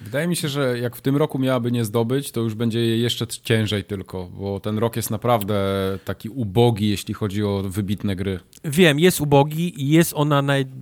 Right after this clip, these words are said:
Speaker 2: w tym momencie najlepiej ocenianą grą na Metacritics,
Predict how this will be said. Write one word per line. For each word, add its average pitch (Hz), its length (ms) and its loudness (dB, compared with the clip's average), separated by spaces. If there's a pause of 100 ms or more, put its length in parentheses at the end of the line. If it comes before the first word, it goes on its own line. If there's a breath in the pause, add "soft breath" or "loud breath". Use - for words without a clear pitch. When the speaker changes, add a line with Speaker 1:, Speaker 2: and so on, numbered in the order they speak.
(100)
Speaker 2:
w - 120 -18
tym 156 140 0
momencie 143 500 2 (640)
najlepiej 139 480 2
ocenianą 135 540 0
grą 131 240 2
na 170 140 -4
Metacritics, 131 800 -4